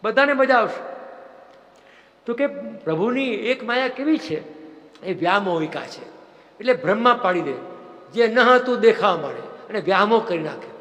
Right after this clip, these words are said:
ચિત્ત ભ્રમ કરી નાખે, થાપ ખરાવી દે એવી માયા. એવી માયા એને આપણે વ્યામોહિકા માયા કહેવાય. એ ભક્તોને નડતી નથી, ભક્તોને મળતી નથી, ભક્તને ઓળખી કાઢે છે. બીજી એક છે વૈષ્ણવી માયા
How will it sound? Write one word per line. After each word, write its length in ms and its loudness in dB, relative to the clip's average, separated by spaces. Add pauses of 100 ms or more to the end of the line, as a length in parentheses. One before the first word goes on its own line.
(340)
ચિત્ત 180 -2
ભ્રમ 260 0
કરી 180 -4
નાખે, 260 -12 (440)
થાપ 260 0
ખરાવી 240 -4
દે 100 -10 (320)
એવી 140 -4
માયા. 280 -14 (680)
એવી 260 -2
માયા 580 2 (1400)
એને 140 -4
આપણે 460 -4
વ્યામોહિકા 580 -2
માયા 240 -10
કહેવાય. 300 -18 (420)
એ 40 -10
ભક્તોને 480 -4
નડતી 320 -2
નથી, 300 -8 (360)
ભક્તોને 340 -2
મળતી 340 -2
નથી, 260 -4 (300)
ભક્તને 340 -4
ઓળખી 340 -8
કાઢે 260 -14
છે. 180 -20 (760)
બીજી 200 -4
એક 140 -4
છે 100 0
વૈષ્ણવી 500 0
માયા 280 -8